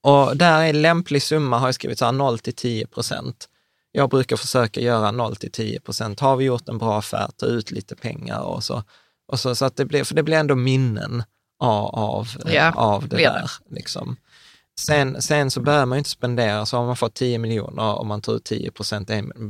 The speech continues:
Speaker 1: behöver inte smälla det första veckan. Alltså man kan ju vara ansvarig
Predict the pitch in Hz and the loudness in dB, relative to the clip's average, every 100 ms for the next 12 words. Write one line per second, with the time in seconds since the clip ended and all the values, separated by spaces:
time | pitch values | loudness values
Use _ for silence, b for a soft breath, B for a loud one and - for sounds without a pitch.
0 | 123 120 113 120 - - 101 104 - - | -4 -2 -2 -4 -8 -4 -4 -4 -4 -6
1 | - 107 131 - - 110 117 113 104 107 | -4 -2 -2 -2 -8 -8 -6 -6 -4 -4
2 | 113 107 110 - - - - - | -4 -4 -4 -6 -6 -8 -10 -14